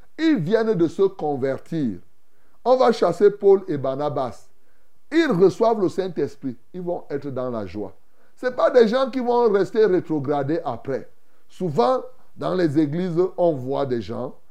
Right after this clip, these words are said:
oui, ça c'est juste une parenthèse, hein. Dès que le pasteur, l'apôtre n'est plus là, allez, hop,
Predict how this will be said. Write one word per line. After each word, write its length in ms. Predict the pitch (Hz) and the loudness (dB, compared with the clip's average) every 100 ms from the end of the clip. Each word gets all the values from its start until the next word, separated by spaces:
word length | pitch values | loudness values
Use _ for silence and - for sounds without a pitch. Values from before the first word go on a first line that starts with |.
| - | -12
oui, 320 | 107 117 151 | -6 -2 -2
ça 180 | 196 180 | -2 -2
c'est 180 | 180 139 | 0 -2
juste 200 | 131 - | -4 -8
une 140 | 151 | -8
parenthèse, 580 | 135 120 117 110 151 113 | -6 -6 -6 -2 0 0
hein. 120 | 117 - - - - - | -6 -8 -14 -16 -16 -2
Dès 200 | 190 233 | 2 6
que 300 | 220 214 220 - - - | 8 8 8 -2 -10 -6
le 180 | 160 160 147 | 0 0 2
pasteur, 500 | 156 147 190 208 214 | 0 0 0 0 0
l'apôtre 520 | 165 151 175 190 190 190 | 0 0 2 2 2 2
n'est 160 | 170 | 0
plus 220 | 170 156 | 0 0
là, 280 | 139 131 - - | 0 -2 -4 -2
allez, 240 | 165 160 | 0 0
hop, 420 | 143 202 254 - | 6 8 8 4